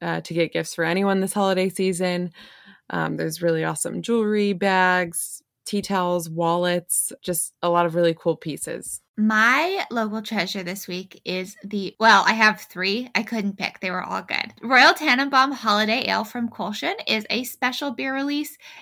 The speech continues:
Speaker 2: If you, like me, are a big fan of piney flavors like juniper and rosemary, this beer, I think it's actually brewed with some Christmas tree parts.
Speaker 1: <laughs>
Speaker 2: It tastes like tree, um, in, like,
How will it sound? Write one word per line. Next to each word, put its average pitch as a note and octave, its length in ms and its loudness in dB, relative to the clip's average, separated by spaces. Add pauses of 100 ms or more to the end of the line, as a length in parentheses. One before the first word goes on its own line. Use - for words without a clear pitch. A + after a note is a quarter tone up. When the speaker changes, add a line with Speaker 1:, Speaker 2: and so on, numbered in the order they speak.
(140)
Speaker 2:
If A3 160 -4
you, A#3+ 560 0
like G#3 320 -2
me, G#3+ 240 2
are G3 160 0
a G3+ 100 0
big G#3 260 -6
fan G3 500 -2
of E3+ 160 -2 (120)
piney G3 400 -2
flavors A3+ 540 -4
like F3 320 -6
juniper G#3 720 0
and F#3 360 -4
rosemary, A#3 680 0 (240)
this C#4+ 320 0
beer, B3+ 560 0 (160)
I - 140 -6
think D#4 200 -6
it's A#3 140 -2
actually B3+ 400 2
brewed A3 440 -4
with A3+ 160 -2 (100)
some - 240 -8
Christmas G#3+ 440 -4
tree A#3+ 240 -4
parts. A3 400 0
Speaker 1:
<laughs> G#3 140 0 (340)
Speaker 2:
It - 180 -2 (120)
tastes D4 460 -2
like G#3+ 260 2
tree, F#3 560 -2 (380)
um, G#3+ 340 0
in, A3 220 2
like, G#3+ 180 0